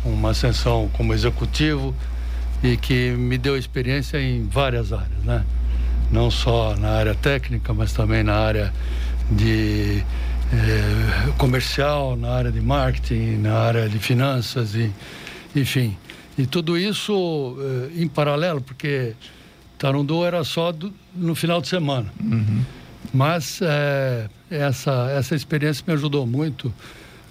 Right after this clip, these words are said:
Speaker 1: aí, nesses quarenta e dois anos, construindo o Tarundu,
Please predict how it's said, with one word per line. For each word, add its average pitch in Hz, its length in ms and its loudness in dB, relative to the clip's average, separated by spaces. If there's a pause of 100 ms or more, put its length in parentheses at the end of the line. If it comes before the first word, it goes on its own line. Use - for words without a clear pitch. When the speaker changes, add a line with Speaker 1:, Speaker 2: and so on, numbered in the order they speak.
Speaker 1:
aí, 139 460 2 (500)
nesses 135 420 0
quarenta 127 380 0
e 127 260 0
dois 131 320 -2
anos, 139 180 -2
construindo 139 720 -2
o 113 260 -6
Tarundu, 127 540 0